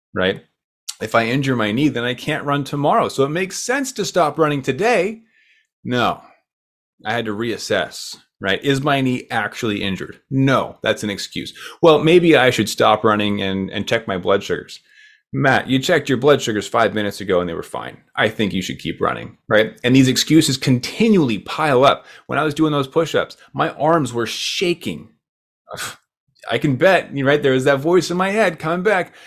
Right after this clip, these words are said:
"Oh, maybe I'm shaking because it's a low blood sugar," right? No, keep going. You're fine, Matt. And of course, be safe. If you're actually not fine, you should listen to that, right?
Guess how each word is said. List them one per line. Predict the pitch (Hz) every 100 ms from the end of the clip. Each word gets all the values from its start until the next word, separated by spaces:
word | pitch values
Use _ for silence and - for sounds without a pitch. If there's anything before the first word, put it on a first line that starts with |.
| - -
"Oh, | 98
maybe | 101 107 156
I'm | 143 101
shaking | - 107 131 110
because | 90 - 98
it's | -
a | 82
low | 82 98
blood | 95 90 110
sugar," | - 50 - - _ _ _
right? | 104 107 123 - -
No, | 139 175 208 104 - -
keep | 220 226 208
going. | 220 131 78 - -
You're | 127 165 175
fine, | - 196 165 104 82
Matt. | 78 62 - _ _ _ _ -
And |
of | 113
course, | 123 117 110 - 120 _ _ _
be | 113 110
safe. | - 151 139 131 -
If | 107 -
you're | 104 90
actually | 107 110 - 127 117
not | 120 127 107
fine, | - 139 147 117
you | 107
should | 101 95
listen | 95 - 104 92
to | 87
that, | 92 107 -
right? | 110 104 180